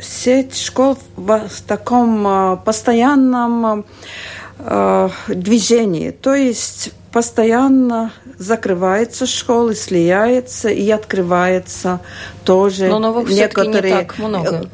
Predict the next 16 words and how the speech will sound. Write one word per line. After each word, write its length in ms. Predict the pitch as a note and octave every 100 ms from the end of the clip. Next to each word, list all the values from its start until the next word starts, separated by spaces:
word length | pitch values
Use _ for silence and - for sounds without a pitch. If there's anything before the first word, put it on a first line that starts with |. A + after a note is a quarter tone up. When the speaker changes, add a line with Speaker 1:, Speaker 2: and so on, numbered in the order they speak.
| -
Speaker 1:
да, 260 | G#3 A3 F3+
не 120 | G#3+
так 300 | D4+ C#4 -
много, 320 | B3 F3 E3
но 120 | F#3+
больше 320 | G#3+ D#4 - C4
открывается 720 | - A3 A#3 B3 A#3 - A3
именно 600 | A#3 A3+ A3+ G3+ F#3+ F#3+
детские 460 | F#3+ G3 - F#3
садики. 680 | F3+ - D3+ C3 - - C3 - - - - -
А 240 | F3 E3+
в 60 | F3+
школы, 720 | - - D#4+ D#4 C4+ A3 G3+ - -
так 180 | G#3+ G#3+
как 160 | F3+ - - -
школа, 640 | F#3 - - G#3 F3 G3+